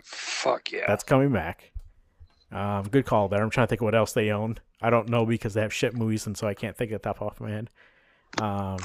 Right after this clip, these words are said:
Speaker 1: Um,
Speaker 2: I think, no, that's Paramount. Damn it. I was gonna, you know what? Let's do a deal with Paramount. We'll make the movie for them, and the, but it's their content, similar to what you do with Marvel, so you know how it works.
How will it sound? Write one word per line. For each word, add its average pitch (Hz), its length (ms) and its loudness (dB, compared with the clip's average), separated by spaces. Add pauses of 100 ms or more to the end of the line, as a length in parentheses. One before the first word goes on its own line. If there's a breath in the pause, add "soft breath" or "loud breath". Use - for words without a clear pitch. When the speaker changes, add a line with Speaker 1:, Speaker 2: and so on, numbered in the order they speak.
(120)
Speaker 1:
Um, 104 560 2 (540 soft breath)
Speaker 2:
I 113 80 -4
think, 131 400 2
no, 117 140 2
that's 110 160 0
Paramount. 98 440 -4 (460)
Damn - 220 -18
it. - 180 -18
I - 280 -20
was - 80 -18
gonna, 95 240 -2 (800 soft breath)
you 131 100 6
know 147 60 8
what? 151 300 4
Let's 131 160 2
do 131 160 6
a 135 40 10
deal 127 220 8
with 127 120 2
Paramount. 120 580 10 (540)
We'll 120 220 6
make 131 200 4
the - 60 -2
movie 123 200 6
for 123 160 -2
them, 117 280 4
and 110 100 0
the, 104 140 -6
but 110 100 4
it's 107 160 0
their 120 160 2
content, 117 420 2
similar 170 280 0
to 151 100 2
what 123 160 2
you 123 80 0
do 117 120 2
with 92 140 -4
Marvel, 101 280 -4
so - 160 -6
you 127 60 2
know 113 80 4
how 95 100 0
it 82 40 -8
works. - 320 -14